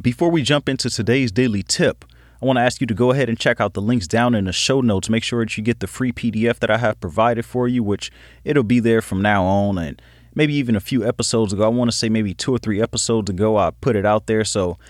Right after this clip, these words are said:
go ahead and download that. It'll help you get over some of the toughest obstacles that you may face in your life or on a daily basis. So I created this to give you a guide to help you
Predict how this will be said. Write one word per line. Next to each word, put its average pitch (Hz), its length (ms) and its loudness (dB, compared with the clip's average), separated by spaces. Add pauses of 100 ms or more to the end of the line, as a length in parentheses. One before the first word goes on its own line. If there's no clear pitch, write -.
(220)
go 131 120 2
ahead 135 220 2
and 95 120 0
download 113 520 2
that. 113 200 4
It'll 92 160 0
help 117 320 -2
you 113 200 2 (260)
get 143 160 2
over 135 160 0
some 135 180 -2
of 113 60 2
the 98 80 0
toughest 139 500 -4
obstacles 120 400 -2
that 110 180 -2
you 120 60 0
may 110 160 0
face 127 320 -2
in 110 100 -2
your 90 140 -2
life 107 340 0
or 107 40 -2
on 98 160 -2
a 90 40 -4
daily 101 340 -2
basis. 104 520 -2 (300)
So - 100 -2
I 135 60 4
created 135 400 -2
this 127 180 -2
to 110 120 -4
give 110 180 0
you 110 140 2
a 90 40 -2
guide 98 500 2 (260)
to - 60 -6
help 120 320 -2
you 110 260 2